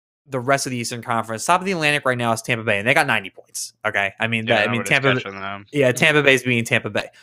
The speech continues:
Speaker 1: but the Islanders are, for all intents and purposes, you know, second or third in the, in the Eastern Conference here. Toronto's got seventy-five, but they're on and off second, third in the Eastern Conference. They're deadly.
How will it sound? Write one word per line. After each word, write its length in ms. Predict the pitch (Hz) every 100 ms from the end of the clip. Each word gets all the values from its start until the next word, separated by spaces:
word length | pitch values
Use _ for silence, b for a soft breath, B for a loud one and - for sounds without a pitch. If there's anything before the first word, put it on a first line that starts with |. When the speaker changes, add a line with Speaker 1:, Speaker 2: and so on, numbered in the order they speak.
| _
Speaker 1:
but 100 | 143
the 80 | 156
Islanders 420 | 247 359 226 175
are, 200 | 165 156
for 100 | 165
all 60 | 190
intents 220 | 180 160
and 60 | 147
purposes, 500 | 170 151 - 135 123
you 40 |
know, 80 | 123
second 340 | 113 160 156 143
or 80 |
third 280 | 127 139 139
in 120 | 127
the, 200 | 117 113
in 120 | 120 117
the 180 | 113 110
Eastern 280 | 123 117
Conference 420 | - 135 147 117 -
here. 180 | 110
Toronto's 280 | 107 120 117
got 100 | 117
seventy-five, 540 | 120 110 101 101 95 - _ _ _ _ -
but 60 |
they're 120 | 131
on 100 | 202
and 80 | 202
off 140 | 220 185
second, 260 | 180 175
third 160 | 170 165
in 40 |
the 80 | 156
Eastern 200 | 156 165
Conference. 340 | 175 196 -
They're 160 | - 147
deadly. 440 | 156 185 151 113